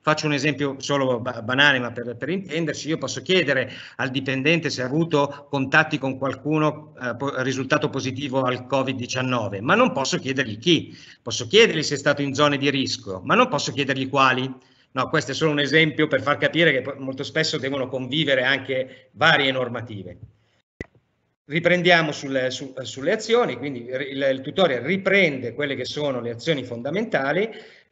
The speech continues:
è abbastanza interattivo perché permette a chi, eh, frequenta questo tutorial online anche di sfidarsi e di rispondere a delle domande e fare una check di comprensione.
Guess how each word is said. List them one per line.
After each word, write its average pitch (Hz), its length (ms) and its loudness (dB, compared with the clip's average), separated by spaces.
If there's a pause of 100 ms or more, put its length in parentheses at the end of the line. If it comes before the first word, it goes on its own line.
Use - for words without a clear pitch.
(260)
è 180 320 8
abbastanza 147 520 0
interattivo 143 640 2
perché 123 260 -2
permette 135 460 0
a 113 60 -4
chi, 151 280 2
eh, 110 1040 -2
frequenta 135 460 -4
questo 117 240 -4
tutorial 123 460 0
online 123 520 4
anche 123 300 -6
di 120 300 -6
sfidarsi 123 800 0
e 123 140 -6
di 120 260 -4
rispondere 127 500 -2
a 120 40 -2
delle 123 140 -2
domande 131 340 0
e - 20 -6
fare 123 160 -4
una 123 140 -4
check 131 400 -2
di 113 180 -8
comprensione. 170 800 0